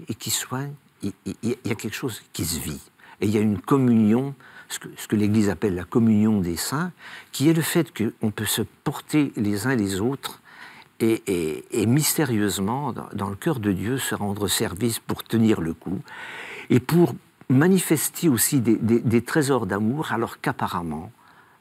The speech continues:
la personne qui, qui, qui est au centre de nos préoccupations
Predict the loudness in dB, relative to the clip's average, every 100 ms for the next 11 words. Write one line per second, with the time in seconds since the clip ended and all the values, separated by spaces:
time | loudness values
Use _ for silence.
0 | _ _ _ _ _ _ _ -4 -2 -2
1 | -2 0 0 0 -2 -8 -16 _ _ _
2 | _ _ -10 -8 -8 -6 -6 -4 -2 0
3 | 0 2 2 2 2 2 0 -2 -6 -6
4 | -6 -4 -4 -4 -6 -8